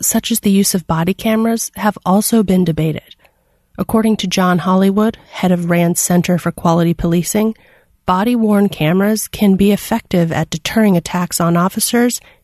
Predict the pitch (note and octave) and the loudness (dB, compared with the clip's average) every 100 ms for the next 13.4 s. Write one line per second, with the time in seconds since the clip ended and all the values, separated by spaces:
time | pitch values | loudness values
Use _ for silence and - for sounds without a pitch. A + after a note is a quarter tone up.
0 | _ - A3+ A3+ F#3+ F3 E3 F3 - E3 | _ -2 2 2 2 0 2 0 0 0
1 | D#3+ - - D#3+ - D3+ - - - - | -2 -4 -4 -4 -2 -4 -4 -8 -8 -8
2 | - - - _ _ _ _ _ _ _ | -8 -18 -18 _ _ _ _ _ _ _
3 | _ G#3+ A3+ A3 A3 G#3+ - G3 A3+ - | _ -4 -2 0 0 0 -2 -2 -2 -2
4 | B3+ - G3 - G#3 - F3+ - - F3 | -4 0 0 0 -2 0 -4 -4 -2 0
5 | F3 - G3 A3 A#3+ A3+ G#3 F3+ D#3+ D#3 | 0 0 0 2 0 0 0 2 0 0
6 | D#3 - - F#3+ G3 G#3 F#3 F3 - D#3+ | -2 -4 -4 0 0 2 0 0 -2 -2
7 | D#3+ D3+ D3 D3 D3 - - - - _ | -2 -2 -4 -6 -8 -12 -16 -16 -20 _
8 | _ _ _ _ _ - A3 G#3 - A#3 | _ _ _ _ _ -4 0 0 0 -2
9 | A3 - - E3 _ - G#3+ A3 A#3 A#3+ | -2 -8 -12 -16 _ 0 2 2 -2 -2
10 | A#3+ G3 F#3+ G3 - - - G3 F3+ F#3+ | 0 2 2 2 0 -8 -4 -2 0 2
11 | F#3 E3+ - E3 F3+ G3+ F#3+ F3+ F3+ F3 | 2 2 0 0 2 2 2 2 2 2
12 | F3 E3+ E3+ F3 F3+ F3+ F3+ - F#3+ F#3 | 2 2 0 0 0 0 -2 -4 0 2
13 | G3 G#3 A#3 A#3+ | 2 2 -2 -4